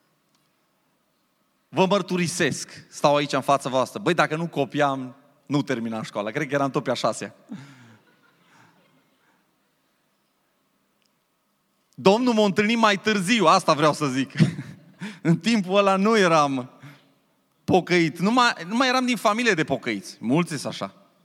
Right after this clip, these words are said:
Din, ei sunt din familie de pocăiți și cred că și ei sunt pocăiți. Nu, nu. Până n-ai o întâlnire personală cu Dumnezeu, tu personal, nu ești cu adevărat pocăit. Nu-ți pare rău de ceea ce ai făcut, nu ți-ai schimbat viața cu adevărat.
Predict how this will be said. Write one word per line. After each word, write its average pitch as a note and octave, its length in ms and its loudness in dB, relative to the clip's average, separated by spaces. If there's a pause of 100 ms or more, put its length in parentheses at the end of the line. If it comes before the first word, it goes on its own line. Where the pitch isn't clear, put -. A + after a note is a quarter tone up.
(120)
Din, E3 220 0
ei F3 140 0
sunt E3+ 120 -2
din F3 100 0
familie F3+ 400 0
de F3 100 -2
pocăiți E3+ 380 -6
și E3 100 -8
cred F3+ 220 -4
că F3+ 80 -8
și E3 120 -6
ei D#3+ 80 -2
sunt C3 120 -2
pocăiți. A#2+ 420 -6
Nu, B2+ 140 -2
nu. A#2 120 -4
Până C3 220 -4
n-ai E3+ 140 2
o F#3+ 40 0
întâlnire E3+ 420 -2
personală D3+ 500 -2
cu C#3 140 -10
Dumnezeu, C3 560 -4 (420)
tu G#3+ 100 0
personal, D#3+ 840 -2 (800)
nu F3 160 2
ești F3 200 0
cu - 80 -2
adevărat C3 420 0
pocăit. B2 440 -6
Nu-ți C3 180 -4
pare C3+ 180 0
rău B2+ 220 -2
de A#2 120 -4
ceea A#2 200 -4
ce A2+ 100 -14
ai G#2+ 60 -8
făcut, A#2+ 220 -8
nu B2+ 80 -2
ți-ai A#2+ 160 -4
schimbat A2+ 380 -4
viața A#2 320 -2
cu A2 120 -8
adevărat. G#2+ 480 -4